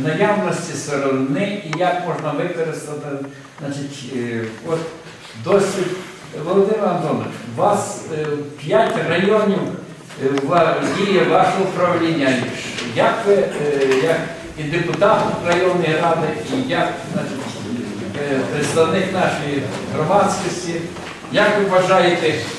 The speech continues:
оцю справу використання пелетів?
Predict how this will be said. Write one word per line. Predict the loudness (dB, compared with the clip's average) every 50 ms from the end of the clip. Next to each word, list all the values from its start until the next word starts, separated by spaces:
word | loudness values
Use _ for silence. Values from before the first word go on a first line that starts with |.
| -4
оцю | -4 -2 -2 -2 -2
справу | -2 -2 2 2 4 6 6 6 6 4 4 4 4 4 4 2 2 2
використання | 0 0 2 2 2 2 2 2 2 2 2 2 0 -2 -4 -4 -6 -6 -8 -8 -10 -12 -12 -14 -14 -14 -6 0
пелетів? | 0 2 4 4 2 2 -2 -4